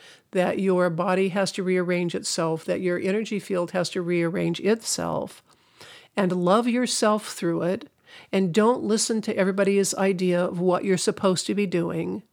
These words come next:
and drop the idea that there's seven stages, because stages are so rigid, and it's like you're measuring things, and you can't measure grief.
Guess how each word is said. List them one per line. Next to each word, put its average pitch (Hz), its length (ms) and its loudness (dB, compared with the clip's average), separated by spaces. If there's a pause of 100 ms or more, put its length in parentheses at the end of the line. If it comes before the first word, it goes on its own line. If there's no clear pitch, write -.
(960)
and 190 180 4
drop 190 300 4
the 226 140 2
idea 190 480 4
that 175 220 -2
there's 175 400 2
seven 196 540 2
stages, 180 840 0 (180)
because 190 320 2
stages 214 560 2
are 165 120 0
so 208 280 0
rigid, 208 580 0 (280)
and 185 440 0
it's 185 340 0
like 180 400 0
you're 190 200 2
measuring 180 600 2
things, 160 340 -4
and 180 120 -2
you 196 120 -2
can't 302 340 -4
measure 202 420 0
grief. 175 540 -2